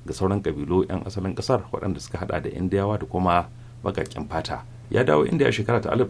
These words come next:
ɗari tara da goma sha bakwai, tare da taimakon wasu abokansa suka fara gwagwarmaya da Turawan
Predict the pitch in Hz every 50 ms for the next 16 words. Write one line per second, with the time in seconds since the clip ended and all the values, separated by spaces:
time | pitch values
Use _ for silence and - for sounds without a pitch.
0 | - - 85 80 92 101 - 131 127 - 80 - - - 78 78 76 71 98 104
1 | 98 85 - 92 80 80 78 - - 78 - - - - - - - - 73 85
2 | 90 104 95 85 78 76 - - - - 87 82 85 82 101 98 95 95 - 117
3 | 107 - - 78 73 - - 90 92 - 98 - 90 - - - 90 98 95 85
4 | 90 87 - 80 78 80 87 95 101 92 90 82 - - - - 87 87 90 90
5 | 90 92